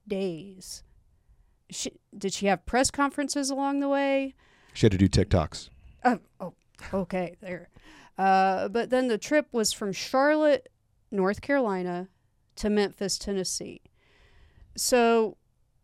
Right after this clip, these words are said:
Speaker 1: the first map, if you pull up Google Maps, it goes all the way up from North Carolina to Nashville, then over to Memphis. Okay, well, what are other driving options? Okay, you go from Charlotte, North Carolina,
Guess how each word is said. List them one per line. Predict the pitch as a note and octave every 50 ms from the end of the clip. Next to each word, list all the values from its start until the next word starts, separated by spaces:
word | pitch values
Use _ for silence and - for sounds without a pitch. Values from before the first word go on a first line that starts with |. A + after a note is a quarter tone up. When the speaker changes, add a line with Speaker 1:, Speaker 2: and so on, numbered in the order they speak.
| _ _ _ _ _ _ _ _ _ -
Speaker 1:
the | - -
first | - - D4+ E4 F4+ D#4+ - - -
map, | A3+ G#3+ G3+ F#3 F#3+ F#3+ G3+ - _ _ _ _ _ _ -
if | G3+ -
you | G#3 G3
pull | - - B3+ C4
up | C4 B3+ A3+
Google | G3+ A#3 A3 G#3 A#3 G#3+
Maps, | G3 F#3 E3+ F3 E3+ E3+ - - - - - - _ _ _ _ _ _ _ _ _ _ _ _ _ _ _ -
it | - A#3 A3+
goes | C#4 D#4 E4 D#4+ -
all | - - A#3+ B3 C4
the | C4+ C#4
way | C4+ C4 B3
up | A#3+ A#3 - _ _ _ _ _ _ _ _ _ _
from | _ - A#3 A3 G3+ G3 F#3+ F#3 F#3 - _ _ -
North | - G3+ G3 G#3+ A#3+ -
Carolina | - - A#3 A3 G#3+ G#3+ G#3 G3+ G3+ G3 F#3+ G3 F#3+ - _ _ _ _
to | - - - G3+ G3 F#3+ F#3 F3+ F#3 F3+ F3 F3 _ _ -
Nashville, | A#3+ D4 G4 A4 - - - A#3 G3+ F#3 F3+ F3+ F#3 G3 - _ _ _ _ _ _ _ -
then | B3+ B3+ B3
over | A#3 A3 G#3 G#3+ F#3+
to | - F#3
Memphis. | E3 E3+ E3 - _ - - - - - - - - _ _ _ _ _ _ _ _ _ _ -
Okay, | - B3+ - B3+ B3 A#3
well, | A#3+ G#3+ G#3 G#3+ G#3+ G#3+ A3 G#3+ - _ _
what | _ - - A#3 A3+
are | A3+ A3+
other | G3+ G#3 G3+ G3+ F#3+ F#3
driving | F3 F#3+ F3 E3+ E3 E3+ D#3+ D#3
options? | - - - - - - D#3 D#3 - F3
Okay, | F3+ - F#3+ F3
you | F3+
go | F3 F#3 F3+
from | F3 - F3
Charlotte, | E3 - - G3 F3+ F#3 F#3 F#3 -
North | F3+ F3+ F#3 F#3 -
Carolina, | - - F#3+ F3+ F3 F3+ F3+ F3 F3+ F3+ F3